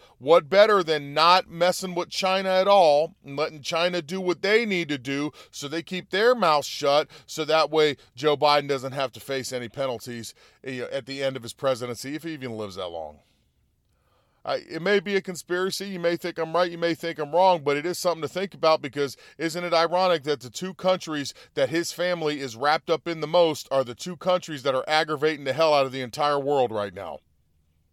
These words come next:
I sure think so. It's unfortunate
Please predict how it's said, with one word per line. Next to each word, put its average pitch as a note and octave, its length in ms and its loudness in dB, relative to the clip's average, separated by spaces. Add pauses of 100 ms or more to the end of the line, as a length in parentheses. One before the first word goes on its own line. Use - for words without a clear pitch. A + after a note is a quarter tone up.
(120)
I A#2+ 80 -2
sure A#2+ 240 -10
think G2+ 220 -12
so. G#2 260 -10 (1500)
It's C3+ 220 -8
unfortunate F3 1120 -2